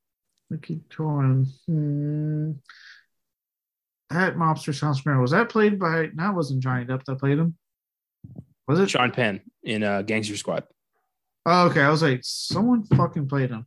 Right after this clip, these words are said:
Speaker 1: No, no, I was thinking Johnny Depp. I know he did that movie Black Mass, but I forgot he was fucking.
Speaker 2: That was Whitey Bulger. Different time.
Speaker 1: Oh, okay. Yeah.
Speaker 2: Uh,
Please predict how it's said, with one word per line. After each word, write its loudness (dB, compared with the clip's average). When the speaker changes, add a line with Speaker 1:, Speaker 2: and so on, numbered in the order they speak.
Speaker 1:
No, -4
no, 4
I 6
was 4
thinking 0
Johnny -2
Depp. -2
I -4
know 0
he 0
did 0
that -2
movie -2
Black -6
Mass, -8
but 2
I 4
forgot 0
he 4
was -2
fucking. -6
Speaker 2:
That 6
was 4
Whitey 4
Bulger. -4
Different 2
time. 6
Speaker 1:
Oh, 2
okay. -6
Yeah. -2
Speaker 2:
Uh, 2